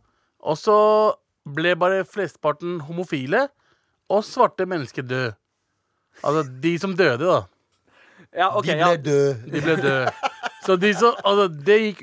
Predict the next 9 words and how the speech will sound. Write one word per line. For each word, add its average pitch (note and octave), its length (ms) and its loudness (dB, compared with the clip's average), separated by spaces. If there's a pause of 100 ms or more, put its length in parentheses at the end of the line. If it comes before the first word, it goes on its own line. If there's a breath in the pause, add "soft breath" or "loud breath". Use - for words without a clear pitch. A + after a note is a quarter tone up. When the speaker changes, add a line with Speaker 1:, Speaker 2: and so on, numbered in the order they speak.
Speaker 1:
ut D#3 100 -4
over F3 160 0
de D3 80 -14 (120)
fleste D#3+ 440 -4
svarte - 380 -6
mennesker F3 460 -8 (640)
og F#3 160 4
homofile F#3+ 500 -2
mennesker. A2+ 460 -6